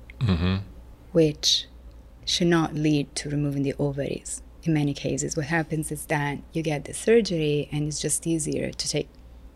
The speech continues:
Speaker 2: everything out, you know?
Speaker 1: Sure.
Speaker 2: But in some cases, it's not ne-, it's not necessary. So I think it's a good topic of conversation and discussion with your doctors. Like, what's the safest way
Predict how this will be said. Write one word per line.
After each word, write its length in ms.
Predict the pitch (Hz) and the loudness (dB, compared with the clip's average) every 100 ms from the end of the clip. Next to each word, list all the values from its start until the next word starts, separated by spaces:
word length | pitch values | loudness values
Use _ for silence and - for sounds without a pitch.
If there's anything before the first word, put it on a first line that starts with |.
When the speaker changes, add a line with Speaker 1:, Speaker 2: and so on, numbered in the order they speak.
| - | -6
Speaker 2:
everything 340 | 151 147 147 135 | -4 -2 -2 -2
out, 220 | 143 196 - | -2 -2 -2
you 100 | 160 | -4
know? 80 | 190 - | -4 -10
Speaker 1:
Sure. 360 | - 90 80 85 - | -2 2 4 2 0
Speaker 2:
But 180 | 165 - | 0 2
in 140 | 170 | 2
some 260 | 160 196 190 | 4 6 6
cases, 480 | 180 160 151 147 - - - - 175 | 4 0 0 -4 -8 -20 -20 -6 -4
it's 220 | 156 - | -2 0
not 340 | 156 151 135 - - | 2 2 -2 -2 4
ne-, 260 | 180 175 | 4 4
it's 140 | 156 156 | 2 2
not 160 | 147 | 2
necessary. 680 | 156 147 170 - 196 220 247 | 4 2 2 0 0 0 0
So 160 | - 165 | 2 0
I 80 | |
think 280 | 160 160 160 | 0 -2 -2
it's 180 | 151 - | -2 -2
a 60 | 151 | -4
good 360 | - 160 147 - | -2 0 0 -2
topic 360 | 156 143 151 | -6 -4 -4
of 120 | 151 - | -6 -4
conversation 640 | 143 135 - 147 139 143 | -4 -2 -4 -4 -2 0
and 100 | 131 | 2
discussion 480 | 131 - 135 - 143 | 0 0 -2 -2 -4
with 100 | 139 | -4
your 100 | 139 | -4
doctors. 500 | 135 131 135 143 151 | -2 -2 -4 -6 -4
Like, 120 | 143 | -2
what's 200 | 156 - | -2 0
the 80 | 156 | 0
safest 640 | - - 156 151 147 - | 2 4 4 2 -2 -2
way 400 | 151 139 135 127 | -2 -2 -4 -6